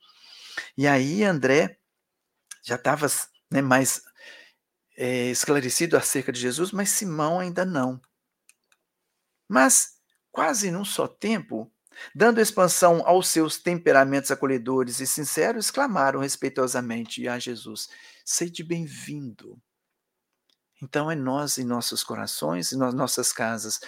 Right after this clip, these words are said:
falando pra Jesus, "Sede bem-vindo em nossa casa, em meu coração. Sede bem-vindo aqui no nosso meio." Jesus, então, lhes falou docemente do Evangelho,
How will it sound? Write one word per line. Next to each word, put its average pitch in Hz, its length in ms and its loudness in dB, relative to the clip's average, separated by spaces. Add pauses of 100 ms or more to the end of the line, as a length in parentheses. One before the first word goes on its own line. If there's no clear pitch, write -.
(120)
falando 220 280 -2
pra 139 140 -4
Jesus, 113 500 -6 (240)
"Sede 165 380 -2
bem-vindo 123 580 -4
em 113 40 -2
nossa 110 280 -6
casa, 110 540 -8 (220)
em 139 100 0
meu 127 220 -2
coração. 123 720 -8 (640)
Sede 147 260 -6
bem-vindo 139 540 -2
aqui 127 180 -2
no 139 80 -2
nosso 127 340 -4
meio." 123 480 -2 (1160)
Jesus, 254 440 10
então, 240 540 10
lhes 247 240 2
falou 226 320 4
docemente 233 560 0
do 233 100 -4
Evangelho, 196 840 -2